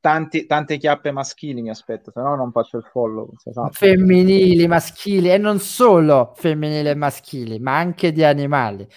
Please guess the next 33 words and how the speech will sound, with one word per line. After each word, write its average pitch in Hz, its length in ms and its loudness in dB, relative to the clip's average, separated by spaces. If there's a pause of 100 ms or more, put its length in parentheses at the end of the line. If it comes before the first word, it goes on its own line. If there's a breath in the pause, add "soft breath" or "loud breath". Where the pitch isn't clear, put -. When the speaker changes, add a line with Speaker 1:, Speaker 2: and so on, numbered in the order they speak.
(160 soft breath)
Speaker 2:
Quindi 147 360 -8 (220 soft breath)
Speaker 1:
Va 143 100 2
Speaker 2:
vi 135 80 2
Speaker 1:
bene. 151 280 4
Speaker 2:
invito 170 200 4
ad 156 120 8
andare 143 240 4
a 139 120 2
vedere. 139 540 -4 (440 loud breath)
Fantastica 143 640 -2
Speaker 1:
Hai, 127 100 -2
hai 147 200 2
il - 80 -2
mio 160 160 2
Speaker 2:
aggiunta. - 0 -
Speaker 1:
appoggio. 135 760 0 (1040)
Speaker 2:
Consigliato, 185 1000 2
<laughs> - 60 -8
consigliato 196 960 -2
da 180 160 -4
Pirol 175 420 -4
Produzione. 147 720 -14 (440 soft breath)
Eh, 135 840 0
dunque, 120 360 -6
veramente 151 400 2
ringraziamo 135 540 -4
tutti 240 460 -6 (100)
e 139 100 -8
ci - 120 -6
vediamo 143 220 0
venerdì 139 340 -4
prossimo 123 440 -8
con 107 400 -8